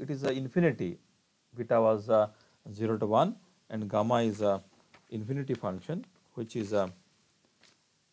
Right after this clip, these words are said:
e raised to minus x, x raised to, here comes n, this n is important for this n.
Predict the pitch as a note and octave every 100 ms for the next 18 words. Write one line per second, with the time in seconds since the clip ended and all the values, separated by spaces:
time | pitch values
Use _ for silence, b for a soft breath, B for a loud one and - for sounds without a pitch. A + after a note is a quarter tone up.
0 | D#3+ D3+ E3 D#3+ D#3 D3+ C#3 B2+ A#2 A#2
1 | A#2 - A2 - - - - _ _ _
2 | _ _ _ _ _ _ _ _ _ _
3 | _ _ _ _ _ _ _ _ _ _
4 | _ _ _ _ _ _ _ _ B2+ -
5 | - A#2+ - B2 A#2 A2+ C#3+ C#3+ B2+ A2+
6 | - A#2 G#2 F#2+ C#3 C#3+ - B2+ B2 A#2+
7 | B2+ A#2 A#2 A2 A#2 A2 A2 A#2 G#2 G2+
8 | F#2+ F#2 F#2